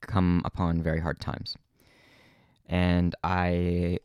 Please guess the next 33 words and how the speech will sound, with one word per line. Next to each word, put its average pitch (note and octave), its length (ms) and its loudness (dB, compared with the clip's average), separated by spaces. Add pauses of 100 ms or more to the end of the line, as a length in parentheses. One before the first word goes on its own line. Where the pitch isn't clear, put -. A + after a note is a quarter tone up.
(380)
was F2+ 220 0
talking G#2+ 320 4
to G2 120 2
a F2 40 0
couple F2+ 260 -2
other E2+ 180 2
guys D#2+ 440 -2
in E2+ 180 -2
my D#2+ 140 -2
gym D#2+ 460 -6 (320)
the E2 80 -6
other D#2+ 120 -4
day, D#2+ 220 -2
and E2 220 -2 (1300)
obviously F2+ 600 0 (1160)
things F#2+ 260 2
came F2 200 0
up F2 140 -4
about E2+ 260 -2
the, E2 240 -2 (260)
the - 80 -20
country F2+ 400 -2
and E2+ 140 2
the E2 40 -2
situation E2 580 -4
we're D#2+ 120 -2
in. E2+ 220 -4 (580)
And A2+ 480 2 (200)
I A#2 580 0
blurted G2 420 2
out F2 360 -2
this - 600 -6 (220)
idea, E2+ 760 -4